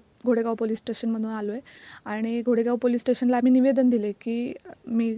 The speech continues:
कालच्या बाईटमध्ये पण सांगितलं होतं की दोन दिवसाचा अल्टिमेटम असेल, जर तुम्ही,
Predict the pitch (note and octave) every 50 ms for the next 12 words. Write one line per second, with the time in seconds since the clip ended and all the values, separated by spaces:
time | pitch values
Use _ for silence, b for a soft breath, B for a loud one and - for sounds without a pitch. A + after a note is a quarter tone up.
0 | A#3 - - - A3+ A3 G#3+ - A#3 A#3 A3+ A3+ A3 A#3+ A#3 A#3 A3+ B3 B3 B3
1 | C4+ B3 A3+ A3 G#3 A3 G#3 G3+ B3 A#3+ - C4 C4+ B3+ A#3 A#3 A#3 A3+ A3 -
2 | A#3 A3 B3 A#3+ A#3+ G#3+ A#3 A3+ A3+ G#3+ A3+ A3 A3+ A3 - - B3 B3+ B B
3 | B B B _ - A#3+ A#3 C4 B3 B3+ C4+